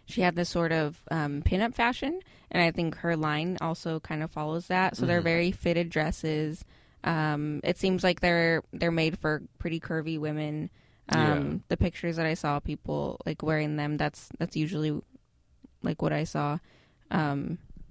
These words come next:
Speaker 1: but yeah, if I had to, I had to put it in a category, it'd be pinup. But, but when I was talking to her, she said, like, she doesn't like to put herself into one category. She kinda, like, likes to go into different things. So she has some
Speaker 2: Uh-huh.
Speaker 1: pinup dresses.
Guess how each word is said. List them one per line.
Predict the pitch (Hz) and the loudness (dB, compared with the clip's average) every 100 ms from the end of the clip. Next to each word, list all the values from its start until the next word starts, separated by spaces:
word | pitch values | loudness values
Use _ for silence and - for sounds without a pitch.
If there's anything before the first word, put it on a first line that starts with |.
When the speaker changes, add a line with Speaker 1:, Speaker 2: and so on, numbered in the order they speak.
| - | 0
Speaker 1:
but | 196 | 6
yeah, | 185 | 8
if | 165 185 | 8 6
I | |
had | 190 196 208 | 4 2 2
to, | 190 170 - | 2 2 2
I | |
had | 185 180 180 | 2 2 0
to | |
put | 180 - | 0 2
it | 175 - | 2 0
in | 170 165 | -2 -2
a | |
category, | - 151 147 139 139 | 0 0 0 0 0
it'd | 143 | 0
be | 147 | -2
pinup. | - - 143 - | -2 -2 -4 -2
But, | - 156 - - - - | 0 0 -2 -18 -20 -2
but | - | 6
when | 196 214 | 8 10
I | |
was | 226 220 | 8 6
talking | 202 202 | 2 4
to | 196 | 2
her, | 175 | 2
she | - | 0
said, | - 180 165 | 0 0 2
like, | 160 | 0
she | - 170 | 0 2
doesn't | 170 165 - | 2 2 0
like | 156 151 - | 0 0 -2
to | 170 151 143 147 - _ _ - - - | 2 2 2 -2 -10 _ _ -20 -16 0
put | - | 2
herself | - - 160 165 | 2 2 -2 -2
into | 160 156 | -4 0
one | 160 156 | 0 0
category. | - 151 156 165 170 | 0 0 2 0 0
She | 175 - 165 | 0 -4 -4
kinda, | 170 156 151 | -2 -2 -2
like, | 151 151 - - - | -4 -8 -16 -14 -8
likes | 151 - | -8 -6
to | 160 | -4
go | 151 | -4
into | 147 147 | -4 -6
different | - 147 - - | -8 -8 -8 -6
things. | 143 143 | -6 -6
So | - | -8
she | - | -4
has | 170 170 | 0 0
some | 185 175 | -2 -4
Speaker 2:
Uh-huh. | 175 160 | -4 -4
Speaker 1:
pinup | |
dresses. | - 156 160 147 160 156 | -2 -2 -2 -2 -2 -4